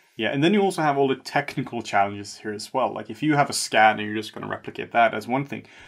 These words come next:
But if you're looking at, at replicating a, a famous actor, you're going to Google and you're going, like, "Jennifer Lawrence." You don't know the focal length this is shot with.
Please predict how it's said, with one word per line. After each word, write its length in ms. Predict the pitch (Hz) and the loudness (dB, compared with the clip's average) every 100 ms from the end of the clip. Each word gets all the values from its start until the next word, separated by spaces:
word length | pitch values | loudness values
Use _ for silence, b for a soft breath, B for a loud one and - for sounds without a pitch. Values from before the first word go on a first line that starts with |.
| B | B
But 240 | 120 120 123 | -4 -2 -4
if 180 | 123 143 | -8 -2
you're 160 | 175 | 0
looking 320 | 165 165 139 | 0 -2 -6
at, 420 | 113 113 107 107 - | -2 0 0 -4 -6
at 140 | 120 - | -6 -4
replicating 640 | 117 - - 120 107 113 | -8 -10 -10 -8 -8 -8
a, 240 | 101 - | -8 -8
a 20 | - | -10
famous 320 | 113 107 104 | -10 -8 -2
actor, 480 | 120 135 - 107 B B - | -2 -2 -6 -8 B B -4
you're 180 | 139 139 | -2 -2
going 380 | - 120 120 | -4 -2 -2
to 100 | 113 | -4
Google 320 | 107 120 117 110 | -4 -4 -2 -4
and 100 | 104 | -4
you're 80 | |
going, 160 | 104 104 | -6 -8
like, 140 | 101 - | -8 -8
"Jennifer 280 | 123 123 | -10 -8
Lawrence." 460 | 117 117 - - - b b b | -4 -4 -4 -10 -18 b b b
You 120 | 117 147 | -6 -2
don't 120 | 180 | -2
know 120 | 127 | -4
the 60 | 104 | -4
focal 340 | 135 139 117 | -6 -6 -6
length 360 | - 110 - - | -10 -14 -20 -20
this 120 | - | -14
is 80 | 123 | -12
shot 240 | - - - | -12 -14 -16
with. 180 | 107 | -20